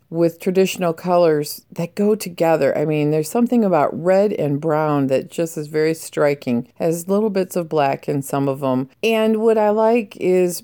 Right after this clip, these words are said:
practicing. Um, she writes great patterns. It's a way to keep piecing and stay in practice. I'm working with tiny pieces as well as bigger pieces for the mystery quilt, which is twelve inch blocks.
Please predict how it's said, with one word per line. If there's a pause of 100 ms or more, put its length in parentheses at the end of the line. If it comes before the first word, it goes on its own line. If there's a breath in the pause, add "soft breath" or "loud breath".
practicing.
Um,
she
writes
great
patterns.
It's
a
way
to
keep
piecing
and
stay
in
practice. (120)
I'm
working
with
tiny
pieces
as
well
as
bigger
pieces
for
the (140)
mystery
quilt,
which
is
twelve
inch
blocks.